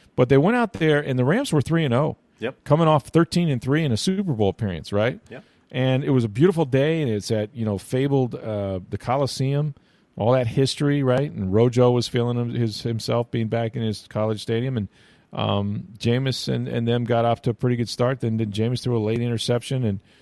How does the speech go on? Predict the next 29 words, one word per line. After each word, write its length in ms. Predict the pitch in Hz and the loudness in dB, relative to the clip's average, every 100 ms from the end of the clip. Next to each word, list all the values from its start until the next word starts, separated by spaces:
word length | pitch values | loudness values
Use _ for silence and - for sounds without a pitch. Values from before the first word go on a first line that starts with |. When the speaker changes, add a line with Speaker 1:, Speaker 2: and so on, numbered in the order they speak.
| _ - | _ -6
Speaker 1:
it 160 | 110 | -4
got 220 | 104 120 123 | 0 2 2
a 20 | |
little 180 | 131 123 | 2 0
tight 320 | - 127 127 | 0 -2 0
there 160 | 139 | -2
for 160 | 127 135 | 0 2
a 60 | 123 | 4
while. 240 | 120 139 | 4 2
But 160 | 131 120 | 2 0
it 80 | |
was 160 | 123 107 | 0 0
like 280 | 117 113 - | 0 -2 -4
they 100 | 110 | -6
scored 260 | - 175 | 0 -2
fifty-five 1080 | - - 170 - 123 - 110 131 131 - - _ _ _ _ _ _ | 0 -2 0 -2 -6 -6 -8 -6 -8 -10 -20 _ _ _ _ _ _
against 360 | 113 95 92 - | -4 -2 -2 -4
them. 100 | 95 | -2
They 40 | |
hung 220 | 110 160 | 0 0
Speaker 2:
Yeah. 60 | 110 | 2
Speaker 1:
double 240 | 131 131 | 2 2
nickel 340 | 98 135 - 90 | 0 0 -2 -4
on 140 | 85 | -4
him, 100 | 85 | -6
I 60 | 90 | -6
believe. 500 | 92 104 151 80 - _ _ _ _ _ - | -4 -2 -2 -4 -10 _ _ _ _ _ -4
Um, 440 | 107 107 104 107 - | 0 2 2 -2 -4
and, 480 | 123 113 110 107 | -2 0 0 -2